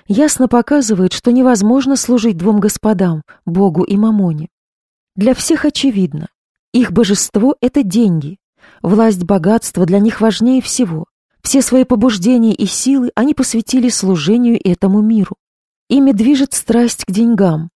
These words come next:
и ради них они нарушают закон Божий. Они могут на словах исповедовать веру в Христа, но на самом деле им чужды принципы христианства, и они не прислушиваются к предостережениям.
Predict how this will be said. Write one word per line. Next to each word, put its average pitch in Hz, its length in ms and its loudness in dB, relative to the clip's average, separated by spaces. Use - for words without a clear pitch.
и 214 80 4
ради 185 240 2
них 220 280 2
они 254 200 2
нарушают 196 640 0
закон 208 440 0
Божий. 196 380 0
Они 277 200 2
могут 285 300 2
на 262 100 0
словах 208 540 2
исповедовать 233 680 0
веру 214 240 4
в - 60 -10
Христа, 196 560 -4
но 220 120 2
на 185 120 2
самом 247 380 2
деле 214 260 2
им 214 200 0
чужды 254 420 0
принципы 226 480 0
христианства, 180 840 -2
и 202 60 0
они 202 300 4
не 262 100 2
прислушиваются 196 880 0
к - 80 -8
предостережениям. 220 1080 0